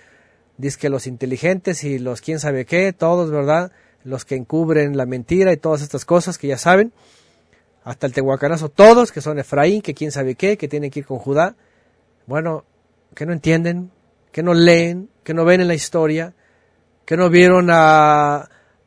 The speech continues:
a la historia de Ciro en todo el imperio, regresen, y regresaron y se unieron, y con el Mesías se unificaron, etcétera. Ujú.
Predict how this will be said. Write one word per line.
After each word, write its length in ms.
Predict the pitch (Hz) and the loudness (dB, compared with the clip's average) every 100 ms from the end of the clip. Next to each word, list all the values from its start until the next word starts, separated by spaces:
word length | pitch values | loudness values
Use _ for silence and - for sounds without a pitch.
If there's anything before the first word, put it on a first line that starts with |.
| - | -4
a 80 | 147 | 0
la 260 | 147 147 | 2 2
historia 520 | 147 - 170 170 165 | 0 -2 0 2 2
de 100 | 151 | 0
Ciro 420 | 135 170 170 175 165 | -2 -2 0 0 0
en 140 | 143 | 0
todo 440 | 170 180 185 180 | 4 6 6 6
el 100 | 175 | 4
imperio, 540 | 165 135 170 170 170 165 | 0 2 4 4 4 2
regresen, 800 | 147 139 160 170 - 175 185 190 _ _ _ - | 0 2 2 2 -2 -4 -6 -12 _ _ _ -10
y 80 | 143 | -4
regresaron 580 | 147 139 143 165 175 | -2 -2 2 2 2
y 60 | 160 | -2
se 100 | 147 | -6
unieron, 440 | 143 160 170 175 | -2 0 0 -2
y 60 | 151 | -6
con 120 | 147 | -6
el 80 | 143 | -6
Mesías 340 | 139 - 160 | -6 -4 -4
se 80 | 151 | -4
unificaron, 640 | 147 135 131 160 165 165 147 | -8 -8 -2 2 4 2 -4
etcétera. 500 | - 160 151 175 - _ _ _ _ _ _ _ _ - | -6 -4 -2 -6 -8 _ _ _ _ _ _ _ _ -14
Ujú. 380 | 135 151 202 | -8 -8 -8